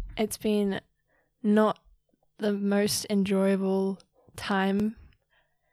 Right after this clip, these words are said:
<laughs> Um, it's been actually quite bittersweet because I had, um, yesterday, wait, was it yesterday?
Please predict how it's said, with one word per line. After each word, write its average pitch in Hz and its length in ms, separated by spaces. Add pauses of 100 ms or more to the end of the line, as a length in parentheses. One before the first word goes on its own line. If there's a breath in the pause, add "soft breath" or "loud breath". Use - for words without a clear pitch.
(220 loud breath)
<laughs> 208 340 (600 loud breath)
Um, 208 580 (480)
it's 214 180
been 226 280
actually 214 360
quite 208 340
bittersweet 196 640 (360)
because 202 560 (1300 loud breath)
I 196 240
had, 196 480 (180)
um, 190 460 (580)
yesterday, 208 720 (120)
wait, 208 180
was 220 140
it - 60
yesterday? 359 400